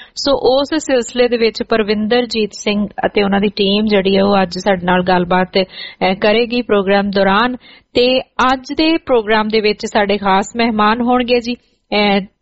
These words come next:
ਮਿਸਟਰ ਵਿਕਟੋਰੀਆ ਕਮਲਦੀਪ ਕਾਮਾ ਜੀ। ਸੋ ਤੀਸਰੀ ਵਾਰ ਜਿਹੜੇ ਕਿ ਮਿਸਟਰ ਵਿਕਟੋਰੀਆ ਚੁਣੇ ਗਏ ਆ, ਬਹੁਤ ਵਾਰ ਉਹ ਆਸਟ੍ਰੇਲੀਆ ਦੀ ਪ੍ਰਤੀਨਿਧਤਾ ਜਿਹੜੀ ਆ ਉਹ ਕਰ ਚੁੱਕੇ ਆ ਵੱਖ-ਵੱਖ ਦੇਸ਼ਾਂ ਦੇ ਵਿੱਚ।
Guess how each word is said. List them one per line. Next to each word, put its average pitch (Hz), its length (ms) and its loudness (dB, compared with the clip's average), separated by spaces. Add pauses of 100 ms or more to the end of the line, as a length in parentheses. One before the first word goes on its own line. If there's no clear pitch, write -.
(200)
ਮਿਸਟਰ 254 440 0
ਵਿਕਟੋਰੀਆ 202 800 0 (120)
ਕਮਲਦੀਪ 220 600 0
ਕਾਮਾ 220 360 2
ਜੀ। 247 160 -2 (260)
ਸੋ 220 320 0
ਤੀਸਰੀ 240 460 0
ਵਾਰ 214 300 2
ਜਿਹੜੇ 208 220 -2
ਕਿ 220 140 -4
ਮਿਸਟਰ 202 360 -2
ਵਿਕਟੋਰੀਆ 196 560 0
ਚੁਣੇ 196 340 -2
ਗਏ 226 220 2
ਆ, 220 60 2
ਬਹੁਤ 202 300 -2
ਵਾਰ 202 360 0
ਉਹ 202 160 2
ਆਸਟ੍ਰੇਲੀਆ 190 500 0
ਦੀ 202 100 0
ਪ੍ਰਤੀਨਿਧਤਾ 208 720 0
ਜਿਹੜੀ 202 280 0
ਆ 208 160 2
ਉਹ 185 200 0
ਕਰ 180 180 0
ਚੁੱਕੇ 208 340 -2
ਆ 214 40 2
ਵੱਖ-ਵੱਖ 190 480 -2
ਦੇਸ਼ਾਂ 185 460 0
ਦੇ 214 100 2
ਵਿੱਚ। 190 280 -2